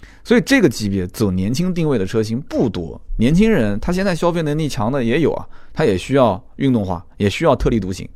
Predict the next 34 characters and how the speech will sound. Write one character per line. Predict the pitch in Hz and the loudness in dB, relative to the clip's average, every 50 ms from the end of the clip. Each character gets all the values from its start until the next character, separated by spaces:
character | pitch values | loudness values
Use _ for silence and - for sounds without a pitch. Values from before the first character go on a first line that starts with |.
| - - - | -20 -12 -4
对 | - 104 | -2 2
不 | 113 | 4
对？ | 120 113 110 - - - - - - - - - | 4 4 2 0 -8 -20 -20 -20 -20 -16 -4 0
也 | 117 113 104 | 2 2 2
需 | - - 180 | 4 4 4
要 | 202 190 147 123 | 4 6 4 4
说 | 113 135 127 | 2 0 -2
什 | 113 104 | -2 -4
么 | 98 104 | -6 -6
所 | - 95 90 | -6 -4 -2
谓 | 101 101 | -2 -2
的 | 95 | -2
科 | 92 - - 127 | -4 -6 -6 -6
技 | - 110 104 | -6 -4 -6
感 | 95 76 - - - - | -6 -8 -10 -14 -18 -16
啊， | - - - - | -14 -14 -12 -8
科 | - - 123 | -6 -6 -4
技 | 117 117 110 | -4 -4 -6
配 | 98 - 139 110 | -4 -2 -2 0
备， | 95 104 92 - - - - - - - | 0 -2 -4 -6 -8 -16 -18 -18 -10 -2
哎， | - 156 233 302 - - - - | 0 0 0 0 -2 -8 -20 -10
正 | - - 120 90 | -4 -4 -4 -4
好 | - - - - | -4 -8 -8 -2
一 | 95 117 | 0 0
个 | 135 | 2
都 | 120 107 | 2 0
不 | 82 | -2
缺 | - - - - - - - - - - | -6 -12 -14 -16 -18 -20 -20 -16 -12 -10
啊， | 80 90 87 - | -10 -10 -8 -6
一 | 90 98 120 | -2 0 2
个 | 151 175 | 2 2
都 | 127 101 | 2 0
不 | 82 85 | -2 -4
缺， | - - | -10 -14